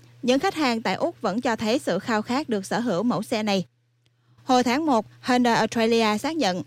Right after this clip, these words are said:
Honda Civic Type R đã cháy hàng trong mười tám tháng tiếp theo. Tuy vậy, truyền thông tiết lộ Honda vừa phân bổ thêm năm trăm xe Civic Type R cho Úc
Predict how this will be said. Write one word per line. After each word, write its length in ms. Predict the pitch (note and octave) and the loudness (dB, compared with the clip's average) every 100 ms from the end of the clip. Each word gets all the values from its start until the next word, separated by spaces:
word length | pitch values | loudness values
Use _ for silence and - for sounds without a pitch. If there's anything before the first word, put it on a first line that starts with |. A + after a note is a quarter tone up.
| - | -6
Honda 320 | - C#4+ C#4+ | 0 2 2
Civic 380 | B3+ C4+ B3+ A#3 | 2 0 2 -2
Type 420 | - A#3 G#3+ G#3 | -2 0 2 2
R 40 | G3 | 2
đã 120 | F#3 | 0
cháy 220 | G#3+ C4+ | 0 0
hàng 240 | C4+ G3+ | 2 0
trong 200 | G3 G#3 | -2 -2
mười 100 | G3+ | -2
tám 220 | F3+ G3 B3 | -2 -4 -2
tháng 200 | A#3 C4 | -4 -4
tiếp 140 | C#4+ | -4
theo. 200 | - A3+ G3+ _ _ _ _ _ - | 0 0 0 _ _ _ _ _ -2
Tuy 140 | D#4 | 0
vậy, 280 | C#4+ G3+ F#3+ - - - | 2 2 2 -6 -20 -2
truyền 160 | B3 | 0
thông 240 | B3 C4 B3 | 2 0 0
tiết 160 | D4+ | -2
lộ 240 | E4+ G#3 G3 - | 0 0 0 -4
Honda 420 | - A3+ A3+ G#3+ | -2 0 2 0
vừa 220 | G3+ G#3+ | 2 0
phân 220 | G3 A#3+ A3+ | 0 -2 0
bổ 220 | F3 A3+ | 0 0
thêm 240 | B3 A3 | 0 0
năm 160 | A3 G#3+ | 0 -2
trăm 180 | A3 G#3+ | -2 -2
xe 200 | A3 G#3 | -2 -2
Civic 380 | G#3+ A3+ G3+ | -2 -2 -2
Type 420 | - G#3 G#3 G3+ G3 | -2 -2 0 0 0
R 40 | |
cho 120 | G#3 | -2
Úc 220 | - E4 | -2 -2